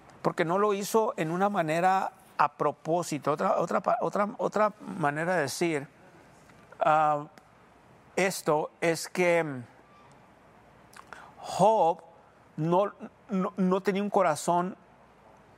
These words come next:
hasta este momento malicioso hacia Dios. Más adelante se le puede ver ahora un corazón de amargura hacia Dios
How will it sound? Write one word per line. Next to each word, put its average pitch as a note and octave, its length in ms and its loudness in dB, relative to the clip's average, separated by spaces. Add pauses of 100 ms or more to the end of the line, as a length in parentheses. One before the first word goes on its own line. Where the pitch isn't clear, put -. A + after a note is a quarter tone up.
(140)
hasta D3 320 2
este G#3+ 200 -6
momento F3+ 600 -2 (880)
malicioso D#3 1300 0
hacia C3 480 0
Dios. A#2 600 -4 (2000)
Más D3 220 2
adelante E3+ 640 0
se E3+ 140 -2
le C#3 120 -2
puede D#3 280 0
ver D#3+ 200 0
ahora D3 220 2
un D#3 80 -8
corazón D3 420 0
de D#3 80 2
amargura C3 600 2
hacia B2 340 -4
Dios A2+ 500 -4